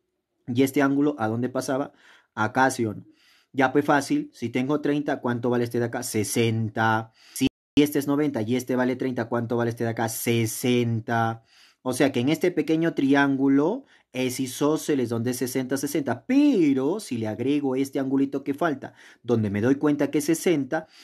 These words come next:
significa que estos tres laditos, bueno, en este caso lo voy a poner así para distinguirlos, ¿no? No lo voy a, no voy a decir que estos lados son iguales, ¿no? Para distinguirlos nomás. Ya, entonces, como este de acá ya vemos que es equilátero, significa que si este es tres, este es tres,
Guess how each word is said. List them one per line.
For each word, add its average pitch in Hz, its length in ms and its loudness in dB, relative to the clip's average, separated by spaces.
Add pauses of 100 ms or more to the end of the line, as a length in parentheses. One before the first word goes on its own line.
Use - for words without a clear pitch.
(220)
significa 185 840 2
que 127 280 -6
estos 160 600 -2
tres 165 320 0
laditos, 160 560 0
bueno, 107 180 -6
en 107 120 -8
este 117 180 -8
caso 123 240 -8
lo 107 80 -6
voy 113 140 -4
a 113 80 -6
poner 123 220 -2
así 131 180 -2
para 113 260 0
distinguirlos, 117 800 0
¿no? 127 160 -8
No 120 160 -4
lo 120 80 -4
voy 120 180 0
a, 117 160 -4
no 123 220 -2
voy 123 200 2
a 123 40 2
decir 123 300 0
que 117 80 -4
estos 120 200 -4
lados 120 200 -2
son 107 160 -8
iguales, 110 320 -4
¿no? 139 160 -10 (340)
Para 117 140 -4
distinguirlos 120 480 0
nomás. 98 180 -10 (460)
Ya, 120 180 0
entonces, 143 420 2
como 123 220 -2
este 214 160 -2
de 226 80 0
acá 185 160 -2
ya 175 160 0
vemos 175 300 0
que 170 80 -2
es 160 100 -6
equilátero, 143 800 0
significa 120 560 -4
que 110 80 -6
si 113 140 -8
este 123 160 -4
es 135 80 -10
tres, 139 320 -2
este 110 180 -4
es 127 80 -4
tres, 165 380 -2